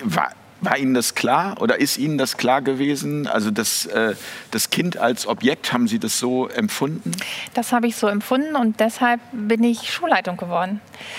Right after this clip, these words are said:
Speaker 2: weil ich als Lehrerin nur begrenzt Möglichkeiten hatte. Ich konnte nur, ähm, Pädagogik anders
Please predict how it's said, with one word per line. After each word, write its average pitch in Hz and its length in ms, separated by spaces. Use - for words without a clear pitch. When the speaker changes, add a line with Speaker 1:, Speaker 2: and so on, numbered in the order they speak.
Speaker 2:
weil 214 220
ich 233 320
als 214 400
Lehrerin 285 640
nur 254 240
begrenzt 240 600
Möglichkeiten 226 760
hatte. 202 380
Ich 233 100
konnte 262 320
nur, 262 280
ähm, 240 400
Pädagogik 247 760
anders 294 520